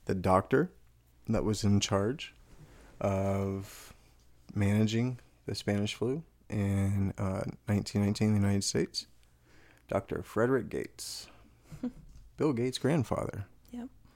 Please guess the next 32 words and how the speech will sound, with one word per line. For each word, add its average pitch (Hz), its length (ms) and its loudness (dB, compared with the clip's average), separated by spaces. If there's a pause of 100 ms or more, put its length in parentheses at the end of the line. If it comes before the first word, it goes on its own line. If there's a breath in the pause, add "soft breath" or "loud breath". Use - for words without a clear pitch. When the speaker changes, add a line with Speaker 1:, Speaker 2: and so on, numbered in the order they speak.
(500 loud breath)
Speaker 1:
Uh, 98 180 2
it 101 120 4
is 98 120 -2
also 135 480 4
believed 98 540 0
that 95 200 2
he 104 580 0
was 98 240 -2
actually 98 320 -2
the 95 120 -4
one 92 500 -2
that 95 360 -6
administered 104 720 2
the 95 80 -2
first - 340 -2
vaccine 98 560 -4
that - 240 -10 (120)
spread 98 340 -4
it - 120 -8
in 101 60 -10
the 107 100 -8
first - 320 -12
place. - 380 -14 (840 soft breath)
Um, 98 520 -2
because 107 260 4
no 131 140 8
one 104 320 8
knows 101 520 10
where 87 140 0
it - 120 -2
came - 220 -6
from. - 420 -10